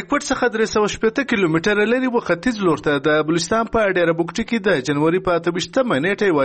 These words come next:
چاودنه شوې ده، چې له امله یې څلور کسان وژل شوي او نه نور سخت ټپیان شوي دي. دا پیښه هغه وخت رامنځته شوه کله چې د ډېره بوکټي په مندراني سیمه کې د امن فورس د یو ځایي کمانډر نواب الدین پر زرعي مځکو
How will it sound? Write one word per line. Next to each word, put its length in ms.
چاودنه 400
شوې 360
ده، 100
چې 160
له 140
امله 260
یې 160
څلور 380
کسان 400
وژل 320
شوي 300
او 20
نه 140
نور 260
سخت 340
ټپیان 320
شوي 260
دي. 100
دا 160
پیښه 260
هغه 180
وخت 260
رامنځته 500
شوه 180
کله 180
چې 120
د 100
ډېره 240
بوکټي 400
په 140
مندراني 560
سیمه 240
کې 140
د 160
امن 340
فورس 320
د 140
یو 160
ځایي 260
کمانډر 500
نواب 300
الدین 240
پر 180
زرعي 320
مځکو 400